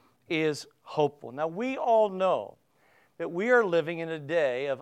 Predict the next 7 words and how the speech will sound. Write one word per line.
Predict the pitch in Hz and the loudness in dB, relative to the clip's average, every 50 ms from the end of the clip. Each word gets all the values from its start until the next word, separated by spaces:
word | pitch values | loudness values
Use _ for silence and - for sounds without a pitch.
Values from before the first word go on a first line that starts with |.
| - | -4
unprecedented | - 180 160 165 190 - - - - - 220 254 294 262 - - - 180 170 139 120 135 131 127 131 131 135 127 - _ _ _ _ - 127 117 | -4 -4 -4 -4 -8 -12 -18 -20 -12 -6 0 2 2 2 2 0 -6 -12 -12 -6 -4 -4 -4 -2 -2 -2 -4 -4 -8 _ _ _ _ -20 -18 -10
belittling | 113 160 170 160 156 160 156 160 170 147 151 139 127 120 113 101 85 80 80 _ _ _ _ _ _ _ _ _ _ _ - | -8 -6 -6 -4 -4 -4 -2 -2 -2 -2 -2 -4 -6 -6 -10 -10 -12 -18 -20 _ _ _ _ _ _ _ _ _ _ _ -2
and | 151 151 151 151 147 147 - - | -2 0 0 -2 -4 -8 -10 -10
mocking | - 151 151 156 170 175 180 170 165 - - 131 113 101 92 85 - _ - | -12 -10 0 4 4 6 6 4 2 -2 -8 -10 -10 -10 -14 -18 -16 _ -4
and | 160 151 151 156 143 165 - _ _ _ _ - | -2 -2 -2 -4 -6 -10 -14 _ _ _ _ 0
arguing | 196 190 185 185 185 151 139 139 135 120 117 113 107 104 104 - - | 4 4 4 4 4 0 -4 -6 -6 -8 -8 -10 -14 -14 -16 -10 -8
and | 156 151 151 147 143 | -6 -4 -4 -6 -8